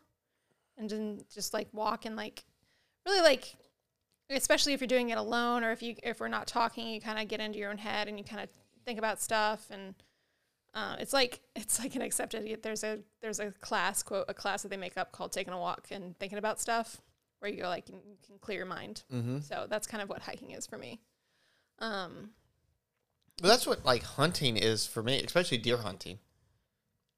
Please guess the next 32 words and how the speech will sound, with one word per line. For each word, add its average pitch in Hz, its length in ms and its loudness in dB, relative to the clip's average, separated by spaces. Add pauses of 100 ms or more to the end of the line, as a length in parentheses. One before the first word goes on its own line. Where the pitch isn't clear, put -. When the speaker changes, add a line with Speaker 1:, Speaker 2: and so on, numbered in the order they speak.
(320)
Speaker 1:
I - 40 -12
feel - 240 -10
like, 294 160 -6 (220)
yeah, 277 260 2
I 254 100 0
guess 285 440 0
deer 240 180 -2
hunting, 226 260 -2
you're 214 120 -4
just - 220 0
waiting 214 340 -2
for 214 120 -8
something 208 280 -6
to, 190 120 -6 (280)
to 226 120 -4
appear. 214 460 -6
So 208 460 -4
you 165 60 -10
Speaker 2:
Mm-hmm. 214 80 -8
Speaker 1:
got, 202 200 0 (420)
you 220 120 -8
have 214 140 -6
plenty 220 200 -6
of 202 80 -4
time 208 140 -6
to - 80 -8
think. 190 380 -8
Speaker 2:
To 185 120 4
some, 214 400 8 (220)
to 175 140 4
some 349 220 6
extent, - 420 2